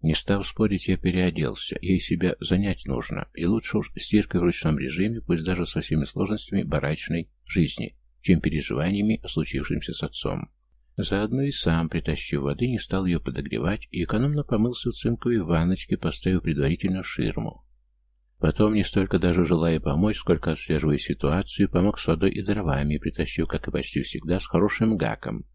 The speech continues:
так чтобы и соседям потом хватило. «Да иди ты спать, иди уже», — отмахивается она от моей помощи, помощник. Но, видно, рада.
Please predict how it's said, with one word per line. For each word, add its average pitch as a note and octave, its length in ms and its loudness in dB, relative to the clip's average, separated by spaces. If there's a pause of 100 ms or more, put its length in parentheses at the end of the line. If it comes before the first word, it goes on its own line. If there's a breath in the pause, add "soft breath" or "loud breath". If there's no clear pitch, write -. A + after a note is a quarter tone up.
так - 140 0
чтобы D2 340 0
и - 60 -10
соседям F#2+ 580 0
потом - 320 -2
хватило. - 640 -8 (840)
«Да F#2 260 2
иди F#2+ 160 2
ты F#2 140 2
спать, - 420 0
иди G#2+ 320 4
уже», — D2 300 4
отмахивается D2 600 -2
она D2+ 140 4
от - 120 -2
моей C#2+ 180 2
помощи, - 440 -2
помощник. D#2 640 2 (800)
Но, E2+ 80 4
видно, C3 340 4
рада. F2 460 0